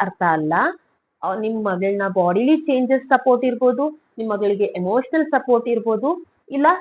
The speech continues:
ಸೆಲ್ಫ್ ಕಾನ್ಫಿಡೆನ್ಸ್ ಇರ್ಬೋದು. ಇದು ಎಲ್ಲದ್ರಲ್ಲೂ ನೀವು ಭಾಗಿಯಾಗಿರ್ಬೇಕಾಗತ್ತೆ. ಬನ್ನಿ, ನಮ್ ಮಕ್ಳ ಬಾಡಿ ಚೇಂಜಸ್ ಅರ್ಥ ಮಾಡ್ಕೊಂಡು ಅವ್ರ ಚೇಂಜಸ್ ಅಲ್ಲಿ, changes of face ಅಲ್ಲಿ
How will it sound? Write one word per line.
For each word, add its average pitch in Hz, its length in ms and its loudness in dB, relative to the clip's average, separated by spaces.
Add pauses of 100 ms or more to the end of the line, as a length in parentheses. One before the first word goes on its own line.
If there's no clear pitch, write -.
ಸೆಲ್ಫ್ 294 220 2
ಕಾನ್ಫಿಡೆನ್ಸ್ 262 720 2
ಇರ್ಬೋದು. 190 540 -4 (180)
ಇದು 220 120 -10
ಎಲ್ಲದ್ರಲ್ಲೂ 240 920 0 (200)
ನೀವು 254 340 0
ಭಾಗಿಯಾಗಿರ್ಬೇಕಾಗತ್ತೆ. 190 1400 2 (140)
ಬನ್ನಿ, 196 360 -2 (120)
ನಮ್ 214 180 -2
ಮಕ್ಳ 208 340 0
ಬಾಡಿ 202 300 4
ಚೇಂಜಸ್ 240 480 0
ಅರ್ಥ 185 300 2
ಮಾಡ್ಕೊಂಡು 226 760 0 (340)
ಅವ್ರ 269 260 -2 (440)
ಚೇಂಜಸ್ 269 460 -2
ಅಲ್ಲಿ, 180 280 -2 (240)
changes 240 300 -2
of 226 120 0 (140)
face 269 340 2
ಅಲ್ಲಿ 208 360 -2